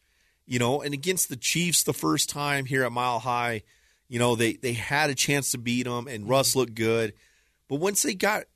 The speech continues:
Speaker 1: you know, the Chargers game in SoFi,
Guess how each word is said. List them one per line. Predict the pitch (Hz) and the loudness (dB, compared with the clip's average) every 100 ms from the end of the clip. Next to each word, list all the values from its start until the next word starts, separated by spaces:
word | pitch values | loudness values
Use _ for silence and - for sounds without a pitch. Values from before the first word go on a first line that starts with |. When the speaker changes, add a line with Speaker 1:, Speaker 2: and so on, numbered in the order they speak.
| - | -6
Speaker 1:
you | |
know, | 160 | -4
the | 139 | -2
Chargers | 120 - 139 147 156 131 | -2 0 4 4 4 2
game | 139 139 135 - | 4 2 2 -2
in | 123 135 | -2 0
SoFi, | - 135 139 - 139 131 131 - | 2 4 4 4 2 2 0 -6